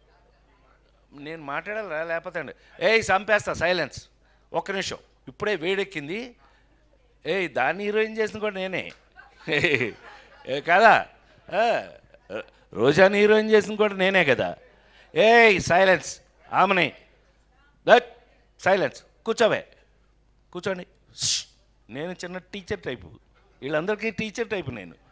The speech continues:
సరే వినండి, హలో, ఆ పేజీ కృష్ణారెడ్డి ఫస్ట్ ఒక పుస్తకం తీసుకొచ్చాడు.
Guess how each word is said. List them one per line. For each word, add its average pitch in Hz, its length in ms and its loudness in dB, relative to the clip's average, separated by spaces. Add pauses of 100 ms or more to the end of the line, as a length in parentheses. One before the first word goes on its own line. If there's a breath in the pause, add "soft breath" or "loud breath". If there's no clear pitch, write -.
(380 soft breath)
సరే 220 380 -2
వినండి, 208 500 -4 (120)
హలో, 202 300 2 (840 soft breath)
ఆ 180 80 0
పేజీ 233 640 -2 (680)
కృష్ణారెడ్డి 202 640 -8 (220)
ఫస్ట్ 202 220 -8
ఒక 202 180 -8
పుస్తకం 202 240 -8
తీసుకొచ్చాడు. - 540 -14